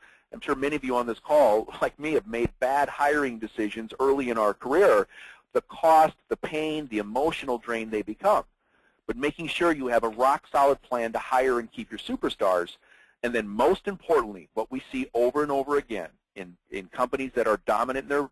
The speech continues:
their marketplaces is they have constant sales skills and drills. They have accountability. They have an established process. And I'm gonna talk in detail about this today.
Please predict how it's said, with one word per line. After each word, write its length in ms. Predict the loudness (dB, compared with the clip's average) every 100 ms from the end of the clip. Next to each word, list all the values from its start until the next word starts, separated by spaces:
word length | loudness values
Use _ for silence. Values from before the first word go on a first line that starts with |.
| _
their 160 | -2
marketplaces 880 | 0 -2 -2 -6 -4 -4 -6 -10 -12 _ -20 -20 _
is 100 | -8
they 120 | -4 -2
have 240 | -2 -2
constant 640 | -8 -2 0 -2 -8 -8 _ -4
sales 380 | 2 4 4 0 _
skills 380 | -6 0 2 2 -2
and 200 | -10 -10
drills. 340 | -4 -2 -2 -4
They 100 | -2
have 160 | -2 -2
accountability. 840 | -6 -2 0 0 0 2 0 -4 _
They 60 | -2
have 140 | -2
an 60 | -4
established 560 | -4 2 2 0 -8
process. 420 | -2 0 0 -6 -12 _ _ -20 _
And 80 | -8
I'm 40 |
gonna 140 | -6 -6
talk 360 | 0 2 2
in 100 | 0
detail 360 | -8 -8 -2 -2
about 260 | 0 -2 -2
this 140 | -12
today. 340 | -10 -4 -4